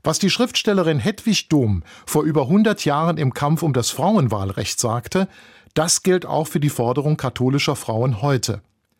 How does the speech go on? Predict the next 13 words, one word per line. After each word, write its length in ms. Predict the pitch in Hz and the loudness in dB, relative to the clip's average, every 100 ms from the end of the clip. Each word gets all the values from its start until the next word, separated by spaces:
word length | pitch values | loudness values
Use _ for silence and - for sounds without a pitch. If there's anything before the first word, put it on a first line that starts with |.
| _ _ _ - - - | _ _ _ -20 -20 -6
Rechtfertigen 840 | 110 226 - - 202 160 156 135 127 | -2 -2 -2 -2 0 0 0 0 0
muss 160 | 123 | 0
sich 160 | 101 - | -2 0
nicht, 380 | 185 240 - - _ _ | 2 0 -4 -14 _ _
wer 120 | 147 | 0
Selbstverständliches 1080 | 143 156 151 - 120 - 180 175 120 113 104 | 2 0 -2 -4 -2 0 0 0 -2 -2 -2
fordert. 560 | - 104 90 110 - - _ _ _ _ _ | -2 -4 -4 -6 -10 -16 _ _ _ _ _
Im 180 | 131 98 | -4 -2
Unrecht 560 | 202 269 240 120 - - | 0 0 0 -2 -4 -2
ist, 340 | 151 - - - - - - | -2 -2 -6 -16 -20 -6 0
wer 140 | 151 | 2
Selbstverständliches 1000 | 143 139 - 131 - 123 120 104 101 - | 2 0 -2 -4 0 0 0 -2 -2 -2
vorenthält. 880 | - 233 - 98 95 - - - | 0 0 0 -4 -6 -6 -8 -8